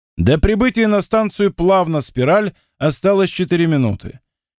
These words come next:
Если вы покидали кресло, то прошу вас немедленно в них вернуться. Пилот Демерев, челнок Я один четыре семь,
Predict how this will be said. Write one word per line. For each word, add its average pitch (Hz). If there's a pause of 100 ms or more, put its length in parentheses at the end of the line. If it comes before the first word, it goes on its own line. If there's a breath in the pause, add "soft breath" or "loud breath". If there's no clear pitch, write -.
(100)
Если 175
вы 202
покидали 156
кресло, 160
то 151
прошу 139
вас 131
немедленно 160
в 131
них 135
вернуться. 101 (380)
Пилот 156
Демерев, 196
челнок 185
Я 170
один 185
четыре 180
семь, 190